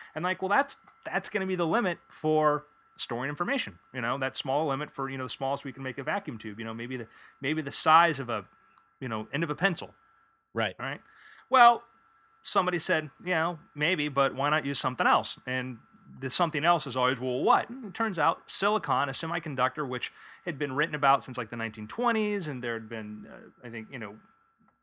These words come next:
Speaker 1: even patents applied for the use of it as a semiconductor. Somebody came along and figured out, "Well, what if we made a transistor?" Which happened, like, no, nine-, it was Shockley and et al. in, like, nineteen fifty. So all of a sudden we have this thing called the transistor. First transistor was kinda big, wasn't bigger than maybe the smallest vacuum tube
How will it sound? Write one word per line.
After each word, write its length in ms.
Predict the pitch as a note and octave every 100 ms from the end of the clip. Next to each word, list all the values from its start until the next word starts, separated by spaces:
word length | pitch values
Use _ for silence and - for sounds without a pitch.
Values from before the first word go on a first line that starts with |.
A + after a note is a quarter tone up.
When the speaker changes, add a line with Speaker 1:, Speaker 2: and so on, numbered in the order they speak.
| C#3
Speaker 1:
even 220 | C#3+ C3
patents 400 | - C#3+ E3 D#3+
applied 340 | C#3 D3 C#3 C3
for 100 | B2
the 80 |
use 180 | B2 C3
of 60 | B2+
it 60 |
as 80 | B2
a 140 | - C#3
semiconductor. 420 | B2+ B2+ B2+ B2+
Somebody 260 | D3+ D3
came 160 | C#3 C#3
along 180 | B2+ B2+
and 80 | B2+
figured 160 | B2
out, 80 | B2
"Well, 100 | B2
what 100 | C3
if 80 | -
we 80 | C3+
made 260 | B2 B2 -
a 100 | A2+
transistor?" 720 | - C3+ B2+ B2 C4+ - G2+
Which 200 | G2 G#2+
happened, 260 | A2 A2 A2+
like, 140 | - -
no, 80 | - -
nine-, 140 | B2 A2+ - - -
it 60 | A#2+
was 180 | A#2 -
Shockley 640 | - B2+ B2+ - C#3 B2
and 220 | A#2 A2 -
et 140 | A#2+
al. 260 | A#2+ A#2+ C3+
in, 60 | G#2+
like, 120 | G#2
nineteen 320 | C3 C3+ C#3
fifty. 340 | - A3+ G3+ E3
So 160 | D#3+
all 100 | F3
of 40 | G#3
a 40 |
sudden 200 | - E3+
we 80 | D3+
have 120 | D#3
this 100 | C#3
thing 140 | D#3
called 160 | C#3 C#3
the 60 | B2+
transistor. 600 | C#3+ B2+ F3 A3+ C#3+ - - - -
First 220 | - A#3 A3
transistor 440 | G3 E3+ F3+ -
was 140 | D#3
kinda 240 | - D#3 C3+
big, 240 | C#3 D3
wasn't 360 | D3 E3 E3 -
bigger 220 | D3+ D#3+
than 140 | C#3
maybe 240 | C#3 C#3 C3+
the 160 | B2+
smallest 420 | B2+ - D3 C#3+ A#2
vacuum 380 | D#3 F#3+ D3+
tube 300 | B2+ C3+ A2+